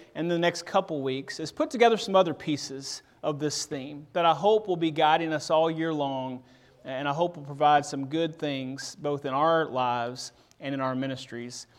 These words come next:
here at Great Oaks. And so today we're gonna talk about an important biblical description.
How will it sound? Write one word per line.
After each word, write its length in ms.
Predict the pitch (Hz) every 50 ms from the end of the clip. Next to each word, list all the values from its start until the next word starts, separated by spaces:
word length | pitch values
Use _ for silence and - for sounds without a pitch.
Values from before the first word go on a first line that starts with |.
| _ _ - _ _
here 160 | _ 135 123
at 80 | 117 117
Great 220 | 131 127 127 127
Oaks. 320 | 131 135 - - - - - _ - - - - -
And 100 | - 156
so 80 | 196 196
today 360 | 190 196 214 240 254 247 240
we're 100 | 226 208
gonna 140 | 220 208 190
talk 260 | - 220 208 208 208
about 580 | 190 185 190 190 185 170 - - - - - _ -
an 80 | 170
important 640 | 156 147 - - - - 233 262 262 262 269 254 196
biblical 420 | 175 208 208 196 214 214 202 202 202
description. 600 | 185 185 - - - 156 131 - - 120 -